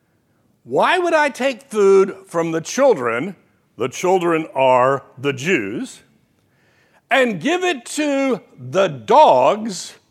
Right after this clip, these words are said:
The dogs are the Gentiles. And just to make sure we're straight, that makes you and me the dogs. Okay?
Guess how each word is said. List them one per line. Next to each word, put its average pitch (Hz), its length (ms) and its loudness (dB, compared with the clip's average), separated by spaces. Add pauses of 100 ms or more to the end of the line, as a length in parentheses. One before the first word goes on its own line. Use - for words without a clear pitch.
(400)
The 147 200 0
dogs 156 720 2
are 143 500 2
the 165 100 -2
Gentiles. 151 920 -2 (840)
And 160 120 -12
just 285 160 -8
to 349 40 -2
make 339 160 0
sure 339 300 -4
we're 311 140 -4
straight, - 560 -4 (960)
that 262 180 -2
makes 262 560 -4
you 233 180 -2
and 202 140 0
me 202 180 0
the 139 140 -4
dogs. 143 680 -4 (1160)
Okay? 143 480 -6